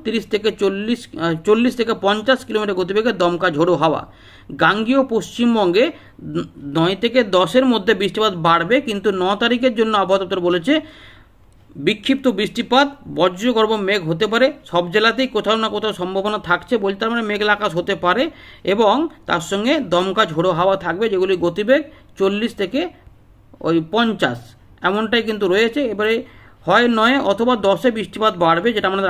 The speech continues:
আগে বলেছিলাম, ভারী বৃষ্টিপাতও হতে পারে। তো উত্তরবঙ্গে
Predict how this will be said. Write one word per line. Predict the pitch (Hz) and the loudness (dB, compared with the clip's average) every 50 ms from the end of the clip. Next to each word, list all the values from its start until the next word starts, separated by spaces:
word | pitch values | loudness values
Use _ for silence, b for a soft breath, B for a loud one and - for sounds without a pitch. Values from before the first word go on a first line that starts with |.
| 170 | 0
আগে | 165 175 180 | 2 0 0
বলেছিলাম, | 160 165 165 170 160 185 220 262 254 | 0 2 0 0 0 0 0 0 0
ভারী | 196 151 151 170 175 | 0 2 2 2 2
বৃষ্টিপাতও | 175 180 185 165 - 190 180 180 170 170 143 | 0 -2 -4 -4 -4 -2 -2 0 0 0 -2
হতে | 156 151 175 | -2 -2 -2
পারে। | 160 165 180 240 311 311 B B B B B B - | 0 0 0 -2 -4 -8 B B B B B B -2
তো | 175 175 175 175 175 | 2 2 2 2 2
উত্তরবঙ্গে | 170 185 196 190 - - 262 254 240 220 214 214 233 285 | 0 -2 -2 0 0 2 2 4 4 2 2 2 2 2